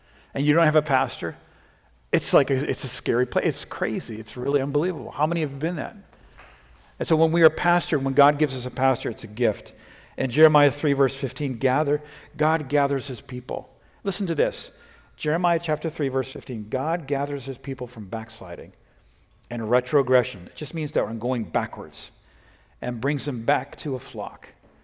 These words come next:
and gives them a pastor shepherd after his own heart to feed them with knowledge and understanding." We need that. We really need that. Someone may say, Well, I'm I'm being pastored by YouTube,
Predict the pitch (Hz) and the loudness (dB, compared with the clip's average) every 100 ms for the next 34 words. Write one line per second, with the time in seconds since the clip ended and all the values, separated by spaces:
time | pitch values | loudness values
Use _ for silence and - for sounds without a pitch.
0 | _ _ _ _ - 120 127 117 123 110 | _ _ _ _ -16 -6 -4 -2 -6 -6
1 | 127 123 - 131 - 123 - 104 98 104 | -4 -4 -4 -10 -6 -6 -6 -10 -10 -12
2 | - 101 104 107 98 98 - 101 - 151 | -12 -14 -14 -14 -14 -14 -16 -16 -10 -8
3 | 117 104 95 98 101 107 113 120 123 110 | -6 -8 -10 -12 -12 -8 -6 -4 -6 -8
4 | 104 104 101 95 104 101 90 - _ _ | -14 -12 -14 -16 -20 -20 -20 -20 _ _
5 | _ _ _ _ _ _ 117 123 151 113 | _ _ _ _ _ _ -12 -8 -6 -6
6 | - - _ _ _ 110 110 113 113 110 | -10 -14 _ _ _ -10 -8 -6 -6 -8
7 | 104 - _ _ _ _ _ _ _ _ | -10 -14 _ _ _ _ _ _ _ _
8 | _ _ _ _ - 135 131 123 - 123 | _ _ _ _ -10 -8 -6 -6 -2 -2
9 | 120 117 120 107 - _ _ _ _ _ | -2 -4 -8 -12 -20 _ _ _ _ _
10 | _ - 120 113 110 - 117 - 113 113 | _ -20 -14 -14 -12 -10 -10 -12 -16 -14
11 | 104 104 113 131 104 101 | -12 -10 -12 -12 -14 -14